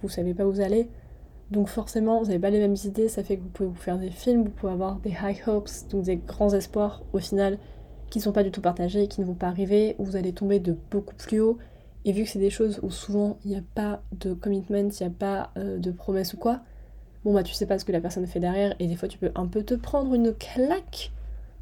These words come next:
dans la gueule. Et c'est aussi que vu qu'il y a personne se doit rien, ça veut dire aussi que la personne, si elle veut finir, elle te doit rien. Donc des fois, il y a des gens qui te ghostent, des gens qui disparaissent, et t'as jamais cette closure, ce truc de te dire, euh, «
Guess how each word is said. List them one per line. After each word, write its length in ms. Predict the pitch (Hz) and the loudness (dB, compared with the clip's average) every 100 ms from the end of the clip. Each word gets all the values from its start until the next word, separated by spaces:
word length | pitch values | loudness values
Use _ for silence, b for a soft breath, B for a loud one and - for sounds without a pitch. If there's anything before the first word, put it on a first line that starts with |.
| - | -10
dans 220 | 208 208 202 | -4 0 0
la 140 | 190 | 0
gueule. 300 | 208 294 - - | 4 4 4 6
Et 140 | 226 | 4
c'est 200 | 254 208 | 4 2
aussi 280 | 185 - 254 | 0 0 -2
que 120 | 226 | 2
vu 260 | 185 196 240 - - | 0 0 -6 -6 -8
qu'il 140 | 208 | -6
y 40 | 185 | -6
a 40 | - - - - | -8 -16 -14 -4
personne 280 | 226 214 254 | -2 0 0
se 120 | - | 0
doit 180 | 196 175 | 0 0
rien, 300 | 180 196 254 b b b b b b b | 2 0 0 b b b b b b b
ça 160 | - 220 | 2 4
veut 80 | 202 | 6
dire 160 | 247 | 6
aussi 200 | 220 226 | 2 0
que 80 | 226 | -2
la 60 | 190 | 0
personne, 280 | 185 220 | 0 0
si 100 | 233 | 0
elle 80 | 190 | 0
veut 60 | 180 | 0
finir, 320 | - 208 240 | 0 0 2
elle 100 | 196 | 0
te 100 | 180 | 0
doit 120 | 202 | 2
rien. 180 | 196 180 | 2 2
Donc 240 | 175 175 175 | 2 0 0
des 100 | 180 | 2
fois, 120 | 226 | 4
il 40 | |
y 20 | |
a 20 | 190 | 4
des 140 | 180 | 4
gens 100 | 190 | 2
qui 140 | 202 | -2
te 100 | - | -2
ghostent, 380 | 175 196 208 - | 0 2 -2 0
des 80 | 180 | -2
gens 120 | 196 | -2
qui 120 | 202 - | -6 -8
disparaissent, 560 | 196 - 185 190 226 - | -8 -6 -4 -2 -2 -4
et 40 | |
t'as 140 | - 180 | -4 -2
jamais 200 | 185 208 | 0 0
cette 160 | - | -2
closure, 540 | - 214 190 185 196 202 | -6 2 2 4 2 0
ce 320 | - - - | -4 -8 -2
truc 340 | 180 - 220 202 - | -4 -2 -2 -2 2
de 200 | 202 202 | 6 6
te 120 | 202 | 6
dire, 380 | 175 170 208 202 | -2 0 0 0
euh, « 100 | 165 | -2